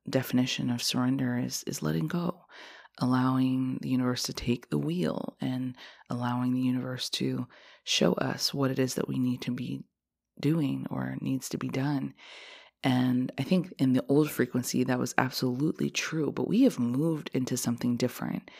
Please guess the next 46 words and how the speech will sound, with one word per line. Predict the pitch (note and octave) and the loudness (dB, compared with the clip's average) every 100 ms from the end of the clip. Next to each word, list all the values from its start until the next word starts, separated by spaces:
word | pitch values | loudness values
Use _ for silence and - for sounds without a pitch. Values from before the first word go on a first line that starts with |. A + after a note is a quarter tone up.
| - - - - - - - - | -18 -18 -20 -20 -20 -20 -8 -2
That | - | 0
thing | - C#3+ | 6 8
that | C3 | 8
I | |
was | B2 | 6
talking | - B2 B2 | 2 2 4
about, | A#2+ B2 | 4 2
something | - B2+ B2 A#2+ - | 2 2 2 2 -2
about | B2+ B2 - | -2 -2 0
this | C3 | 0
summer, | - B2 A#2+ A#2+ B2+ - | 2 4 4 2 -4 -6
something's | - B2+ B2+ A#2 | -2 0 0 0
coming, | - B2+ C3+ C#3+ _ - - - - _ - | 2 4 4 0 _ -20 -20 -20 -20 _ 0
and | B2+ A#2+ A#2+ | 2 4 2
it's | - B2+ - | 2 0 0
kind | - E3 | 2 2
of | - | 2
here. | - B2+ A#2 - | 2 0 0 -6
Like, | - C3+ - | -4 -4 2
there's | C3+ C3 C3 | 2 2 0
a | |
shift | - - - D#3+ - | 0 2 2 2 0
and | C3+ | -2
a | B2+ | 0
change | - C#3+ C3+ C3 | 0 2 2 2
in | B2+ | -4
frequency. | - C3+ C3 - C#3 - - - - - - - - - - _ _ _ - | -2 -2 0 -4 -4 -6 -6 -6 -10 -20 -20 -20 -20 -20 -20 _ _ _ -6
Something | - C3 C3+ | -2 0 0
feels | - - D#3+ C#3 C3 | -2 2 4 4 2
different. | - C3+ - - - - - | 0 -2 -4 -4 -6 -12 -2
And | C3+ B2+ B2+ - | 2 4 4 2
I | |
don't | D3 | 4
know | C#3 | 4
if | C3+ - | 4 2
it's | - | -2
five | B2 B2 A#2 | 0 0 0
D | C3+ C3 | -2 -2
or | B2 | -2
four | C3 B2 | -2 -2
D | C#3 C#3 B2+ | -2 -2 -2
or | - | 0
eight | C3 - | -2 -2
D | C3 | -4
or | A#2+ | -2
whatever, | B2 A#2 | -2 -2